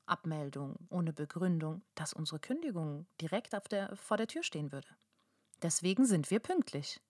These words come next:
wenn es uns wichtig ist. Wenn wir mal nicht kommen würden, einfach so, ohne abzusagen, wir wüssten, die Kündigung wartet auf uns. Deswegen passiert das nicht.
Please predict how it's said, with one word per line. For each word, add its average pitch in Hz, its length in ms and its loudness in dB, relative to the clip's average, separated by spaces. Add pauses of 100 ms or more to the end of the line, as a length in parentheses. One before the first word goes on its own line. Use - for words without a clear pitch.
(200)
wenn 156 140 4
es 143 120 -2
uns 156 160 -2
wichtig 143 320 -4
ist. - 260 -8 (840)
Wenn 185 280 6
wir 156 380 2 (560)
mal 170 220 4
nicht 247 260 6
kommen 165 260 4
würden, 147 220 0
einfach 165 300 2
so, 208 220 2
ohne 156 220 -2
abzusagen, 156 640 -4
wir 160 160 -2
wüssten, 170 460 0 (120)
die 208 80 -4
Kündigung 220 460 0
wartet 143 300 -8
auf - 140 -14
uns. 143 280 -10
Deswegen 165 320 -2
passiert - 360 -6
das - 140 -4
nicht. - 300 -12